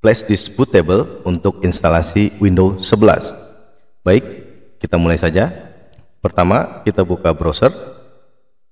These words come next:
apapun itu. Kemudian kita tulis media, media creation tool. Saya sudah ada media creation tool. Kemudian buka download Windows sebelas.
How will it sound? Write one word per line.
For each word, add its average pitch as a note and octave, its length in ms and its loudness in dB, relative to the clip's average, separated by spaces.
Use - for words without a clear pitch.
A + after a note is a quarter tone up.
apapun E2+ 480 -6
itu. G#2+ 240 -6
Kemudian F2 400 -2
kita F2+ 320 -4
tulis A2 480 -4
media, F#2+ 480 0
media F#2 320 2
creation F#2+ 480 0
tool. - 640 -2
Saya D2+ 160 -14
sudah D#2 240 -12
ada F2 240 -6
media E2+ 240 -6
creation E2 400 -8
tool. D#3+ 240 0
Kemudian F#2+ 480 2
buka - 640 -2
download G2 560 0
Windows E2+ 400 -4
sebelas. D#2+ 480 -4